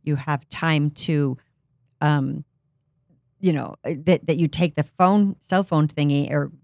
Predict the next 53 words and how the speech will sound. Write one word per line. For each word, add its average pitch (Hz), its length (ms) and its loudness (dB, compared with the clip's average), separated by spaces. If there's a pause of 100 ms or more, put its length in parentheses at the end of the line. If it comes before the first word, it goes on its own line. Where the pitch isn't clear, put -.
(120)
pad 170 320 2
or 147 80 0
whatever 147 240 0
you 151 80 2
want 151 160 0
to, - 60 -20 (360)
and 156 120 4
you, 131 140 0 (200)
you 160 240 -2
s-, - 140 -4 (340)
take 208 180 0
it 170 80 4
down 165 200 4
to 147 120 -4
a 143 60 4
smaller, 147 880 2 (300)
uh, 156 60 -4
quantity 143 440 -2
of 131 140 -6
time 139 600 -4
that 143 140 -4
is 147 160 -2
like, 139 160 -4
okay, 151 320 -4 (540)
an 233 140 0 (100)
infant 185 400 2
doesn't 165 320 2
need 151 560 2
to 151 60 -4
have 147 240 -2
two 143 200 0
hours 135 300 2
of 135 180 -2 (180)
T 170 120 2
V 151 140 0
time 135 400 0
or, 131 240 -4
or 151 220 -2
any 175 200 4
of 170 60 0
that, - 200 -2 (300)
you 160 80 0
know 143 100 2
what 143 80 2
I 147 40 2
mean? 151 160 2
So - 140 -2
that 151 160 -2
t-, - 340 -16
to 196 120 2
really 180 180 6
look 170 220 4
at 151 140 -2